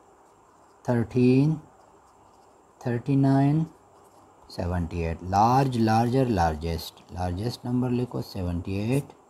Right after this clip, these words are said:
Larger लिखो थर्टी नाइन। अब थर्टी नाइन, वन के साथ थर्टी नाइन और टू के साथ तो तकरीबन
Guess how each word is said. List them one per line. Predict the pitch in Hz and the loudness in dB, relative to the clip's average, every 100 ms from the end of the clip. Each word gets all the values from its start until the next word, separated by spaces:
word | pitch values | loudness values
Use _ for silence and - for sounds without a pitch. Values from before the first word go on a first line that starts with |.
| _ _ _ _ _ - - - - - _ _ _ _ _ _ 95 | _ _ _ _ _ -20 -20 -20 -20 -20 _ _ _ _ _ _ -10
Larger | 95 98 113 117 120 | -4 -2 -2 -2 -2
लिखो | 117 117 - | -2 -4 -8
थर्टी | 110 101 85 92 | -8 -6 -6 -4
नाइन। | 90 92 101 120 143 - - - - - - - - - _ - | -2 0 0 0 -2 -4 -18 -20 -20 -18 -16 -14 -16 -20 _ 0
अब | 139 - - | 0 2 10
थर्टी | 175 185 185 | 10 10 8
नाइन, | 180 165 165 160 165 165 - | 10 12 12 10 8 4 2
वन | 131 139 151 160 | 2 6 6 6
के | 156 | 4
साथ | 151 147 | 6 4
थर्टी | 135 143 135 147 | 4 2 4 4
नाइन | 156 156 156 151 | 6 8 8 8
और | 131 123 - | 6 4 6
टू | 175 170 | 6 8
के | 156 135 | 8 8
साथ | - 135 139 - - - | 8 8 10 8 -2 -4
तो | 131 127 131 143 147 147 147 - | 4 8 10 10 8 6 2 -6
तकरीबन | 117 123 127 123 135 139 139 | -6 2 2 4 4 4 4